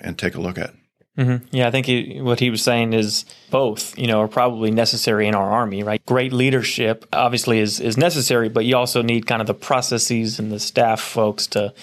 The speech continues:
Speaker 2: make things, uh, really happen at the organizational level as well. So, yeah, that was interesting for me to hear him say that as he kind of reflected back and he's read it over time and,
Speaker 1: Right.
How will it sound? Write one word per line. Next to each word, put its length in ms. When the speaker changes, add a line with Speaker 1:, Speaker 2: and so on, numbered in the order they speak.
Speaker 2:
make 260
things, 580
uh, 280
really 320
happen 440
at 200
the 320
organizational 800
level 320
as 140
well. 460
So, 400
yeah, 280
that 100
was 140
interesting 340
for 60
me 120
to 80
hear 180
him 180
say 180
that 160
as 100
he 80
kind 220
of 140
reflected 560
back 280
and 80
he's 140
read 160
it 60
over 120
time 360
and, 160
Speaker 1:
Right. 160